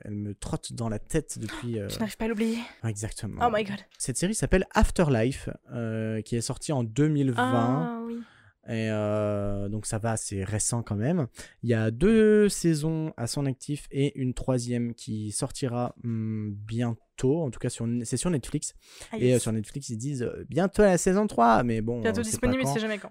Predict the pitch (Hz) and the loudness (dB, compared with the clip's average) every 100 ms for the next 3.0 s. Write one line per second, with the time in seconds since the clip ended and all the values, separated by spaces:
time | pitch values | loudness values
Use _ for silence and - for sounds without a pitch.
0 | - 107 110 80 67 - _ 123 123 127 | -10 -2 0 0 -6 -16 _ 0 4 6
1 | 123 117 117 110 117 110 117 113 113 113 | 8 8 6 6 4 4 2 2 2 0
2 | 110 104 - 165 - 117 113 107 233 262 | 0 -2 -2 -2 -4 -4 -2 2 4 6